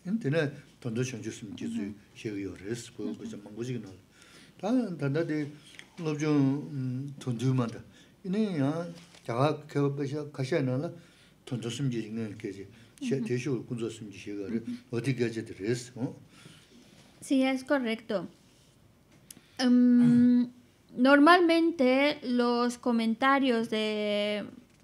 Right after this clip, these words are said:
Speaker 2: maestros tibetanos, cuando hablan de, de estas dos bodhicittas, primero se,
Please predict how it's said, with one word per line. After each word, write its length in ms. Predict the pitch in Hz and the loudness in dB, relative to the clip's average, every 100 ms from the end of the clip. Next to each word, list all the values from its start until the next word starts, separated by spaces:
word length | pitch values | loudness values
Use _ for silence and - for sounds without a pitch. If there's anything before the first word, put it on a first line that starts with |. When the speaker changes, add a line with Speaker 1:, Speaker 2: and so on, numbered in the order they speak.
| - _ _ | -20 _ _
Speaker 2:
maestros 960 | - 233 233 220 220 254 269 262 247 247 | -4 0 2 4 4 6 4 4 2 2
tibetanos, 840 | 247 226 226 285 269 233 226 277 | -2 -2 0 4 4 2 0 -4
cuando 320 | - 220 208 214 | -4 -6 -4 -2
hablan 280 | 220 233 | -2 0
de, 100 | 220 | -2
de 160 | 196 214 | -4 -6
estas 420 | 220 - 208 208 | -8 -6 -6 -4
dos 240 | 226 240 233 | 0 0 2
bodhicittas, 720 | 247 254 247 269 247 262 269 | 2 0 0 -2 0 0 0
primero 640 | - 240 233 247 254 269 | -2 2 4 4 2 2
se, 560 | 277 - - 247 247 240 | -2 -4 2 4 4 0